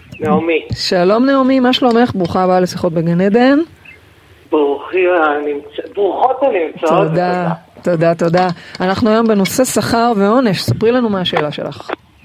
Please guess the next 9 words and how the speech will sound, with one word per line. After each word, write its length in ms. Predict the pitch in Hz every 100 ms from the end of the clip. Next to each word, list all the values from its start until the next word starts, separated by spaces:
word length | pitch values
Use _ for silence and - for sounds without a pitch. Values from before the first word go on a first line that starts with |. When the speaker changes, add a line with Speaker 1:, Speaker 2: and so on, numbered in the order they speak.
| - - - - - - - _ - -
Speaker 1:
אה, 580 | 226 226 220 226 226 226 - - - - 214
אני 140 | 226
מ-, 640 | 285 285 269 247 233 233 208 -
כנראה 320 | 185 170 147 160
מעצם 300 | 156 165 202 160
ל-, 460 | 143 135 131 127
לידתי, 520 | 143 143 139 - 190 165
לפי 300 | 139 - 151
התיאוריה 560 | 143 151 139 151 165